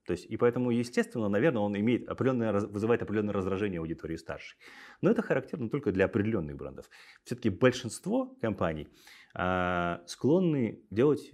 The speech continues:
эм, своё взаимодействие более универсальным. То есть и основываются на, м, центральных каких-то эмоциональных ценностях, э,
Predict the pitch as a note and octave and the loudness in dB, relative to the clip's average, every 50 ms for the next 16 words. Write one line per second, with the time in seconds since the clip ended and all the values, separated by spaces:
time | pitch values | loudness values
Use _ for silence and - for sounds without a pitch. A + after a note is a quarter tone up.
0 | - - - F2 E2+ E2+ E2+ E2 E2 E2 E2 D#2+ D#2+ D#2+ D#2 - G1+ G1+ G1+ - | -16 -10 -6 -4 -4 -2 -2 -4 -4 -6 -6 -6 -8 -8 -10 -10 -12 -12 -12 -14
1 | G1+ - - G1+ G1+ - - - _ _ _ _ _ _ _ _ _ _ _ _ | -16 -16 -16 -18 -18 -18 -20 -20 _ _ _ _ _ _ _ _ _ _ _ _
2 | _ _ _ _ - - - - - - - - - - - - - - - - | _ _ _ _ -20 -20 -20 -20 -20 -20 -20 -20 -20 -20 -20 -20 -20 -20 -20 -18
3 | - - A#2 G#2+ F#2+ G2+ G2+ G2+ G2+ C3+ C#3 - - F#2+ G2 A2 A#2 A#2 G#2+ G2+ | -8 -6 -4 -4 -2 -2 -2 0 0 -2 -4 -4 -6 -4 -2 0 0 0 0 -2
4 | F#2+ F2 F2+ E2+ E2+ - - - D2+ - - - - _ _ _ _ _ _ _ | -2 -2 -2 -2 -4 -6 -6 -8 -10 -10 -12 -18 -20 _ _ _ _ _ _ _
5 | - E2 - - - _ - A#2 B2 A#2+ A#2+ D#3 F3+ F#3+ E3+ C#3+ B2+ B2+ B2 - | -6 -6 -6 -6 -10 _ -2 0 0 0 0 -2 -2 0 0 0 -2 -2 -4 -4
6 | - A2 G#2+ G#2 G#2 G#2+ G#2 G#2 A2 G#2+ G2+ G#2 - _ _ _ _ - F#2 F2+ | -6 -6 -4 -4 -2 -2 -2 -2 -2 -4 -4 -6 -10 _ _ _ _ -10 -6 -6
7 | F2 F2 E2+ E2 E2 D#2+ E2 - _ _ _ _ _ _ - - A2+ - - D3+ | -4 -4 -4 -6 -8 -10 -12 -14 _ _ _ _ _ _ -6 -4 -2 0 0 0
8 | C#3 A2 F2+ - G2 F#2+ - - - G#2+ G#2 G2+ - A2 A2 A#2+ A2 F2+ E2 E2 | 0 0 -2 -4 -6 -6 -6 -6 -4 -4 -4 -4 -2 -2 -2 -2 -2 -4 -6 -8
9 | - - G3 A#3 B3 F#3 - - - - - _ _ - E2 E2 E2 D#2+ | -6 -4 -2 -2 -2 -2 -4 -8 -12 -14 -14 _ _ -10 -6 -6 -6 -6